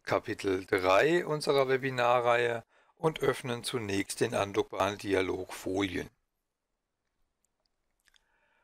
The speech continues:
Wir wählen hier das Layout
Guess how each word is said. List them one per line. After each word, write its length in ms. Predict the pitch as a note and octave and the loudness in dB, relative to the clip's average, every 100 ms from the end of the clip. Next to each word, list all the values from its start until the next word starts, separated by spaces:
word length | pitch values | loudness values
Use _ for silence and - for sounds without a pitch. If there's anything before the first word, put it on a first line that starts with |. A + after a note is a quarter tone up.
| _ _ _ _ _ _ _ _ _ _ _ _ _ _ _ _ | _ _ _ _ _ _ _ _ _ _ _ _ _ _ _ _
Wir 240 | A#2+ A#2 G#2+ | 4 4 6
wählen 340 | A2+ A2 A2+ | 4 4 0
hier 580 | G#2 A#2+ A2 A2 A2 - - | -6 -14 -4 0 0 -2 -2
das 300 | G2+ - A2 | -2 -2 0
Layout 720 | G2 G2 G2+ F#2 F#2 F#2+ | 2 4 4 2 2 -2